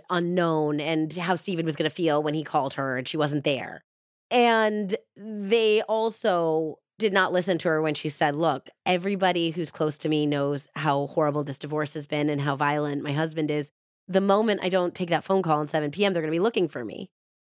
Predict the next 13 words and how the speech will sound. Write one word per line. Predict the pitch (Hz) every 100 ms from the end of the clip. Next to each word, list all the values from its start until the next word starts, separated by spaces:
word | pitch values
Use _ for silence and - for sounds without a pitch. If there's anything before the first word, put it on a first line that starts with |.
| -
And | 220 202
they | 185 240 277
did | 226 240
not | 214 208
think | - 214 180 - 196
that | 185
that | 170
was | 175
gonna | 165 170
happen. | 233 214 170 170
They | 226 294
thought | 233 190 175 175
that | 165 160 160 -